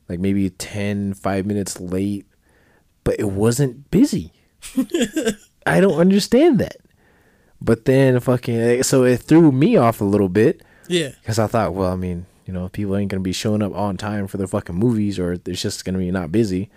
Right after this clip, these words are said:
Speaker 2: Yeah.
Speaker 1: It shouldn't be too bad. Next two days is busy as fuck. <laughs> I'm like, "Yo, where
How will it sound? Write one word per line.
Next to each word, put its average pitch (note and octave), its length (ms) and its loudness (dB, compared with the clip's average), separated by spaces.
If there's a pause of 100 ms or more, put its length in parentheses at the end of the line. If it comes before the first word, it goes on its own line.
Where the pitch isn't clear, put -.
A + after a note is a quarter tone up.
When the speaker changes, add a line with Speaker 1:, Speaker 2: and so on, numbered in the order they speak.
(200)
Speaker 2:
Yeah. C3+ 280 -10
Speaker 1:
It - 80 -8
shouldn't G2 240 -2
be F#2 100 -4
too G2 200 -4
bad. A2 300 0 (1000)
Next G#2 420 -2
two F#3+ 180 2
days A2+ 280 4
is C3 120 2
busy A#2+ 380 4
as A#2+ 100 2
fuck. - 300 0
<laughs> A3 680 0
I'm C#3+ 60 2
like, C#3+ 240 2
"Yo, F3+ 120 4
where D#3 80 4